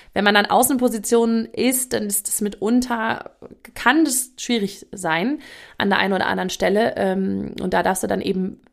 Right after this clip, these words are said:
versuchen, möglichst oft entspannt zu sein, damit du auf alles zugreifen kannst und eben als Prozeduraler auch mal ein bisschen optional zu sein, als Optionaler ein bisschen prozedural zu sein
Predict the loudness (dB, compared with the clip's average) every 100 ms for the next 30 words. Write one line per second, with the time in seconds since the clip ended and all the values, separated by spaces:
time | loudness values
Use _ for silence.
0 | _ -4 -2 -2 0 4 4 4 2 -2
1 | -2 4 4 4 -6 -8 -6 -2 -2 -2
2 | -2 0 0 -2 -2 -6 -4 -4 -2 -4
3 | -6 -4 -4 -4 -10 -10 -10 -10 -8 -8
4 | -12 -16 -20 -20 -20 -8 -6 -4 -2 0
5 | 0 2 0 2 0 0 0 0 -2 -4
6 | 0 2 2 0 0 0 0 -2 -4 -4
7 | -4 -6 -6 -6 -4 -4 -4 -4 -6 -2
8 | -2 -2 -4 -6 -8 -6 -6